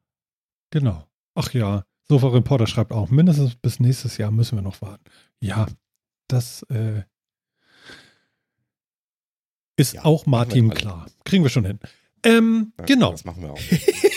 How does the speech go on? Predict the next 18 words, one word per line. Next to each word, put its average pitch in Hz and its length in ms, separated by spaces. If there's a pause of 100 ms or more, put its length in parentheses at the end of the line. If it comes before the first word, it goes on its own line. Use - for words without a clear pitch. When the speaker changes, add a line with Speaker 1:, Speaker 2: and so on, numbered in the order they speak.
(1040)
Speaker 3:
Ja, 139 180 (340)
famous, 170 500
famous 156 340
last 127 260
words. 120 260
Nein, 123 160
das 113 160
Abschlusswort 135 600
zu - 100
diesem 123 320
Thema 127 400
aus 117 260
dem, 107 320
äh, 101 280
Chat, - 360
unser 120 240
vierter 120 260
Mann. 117 260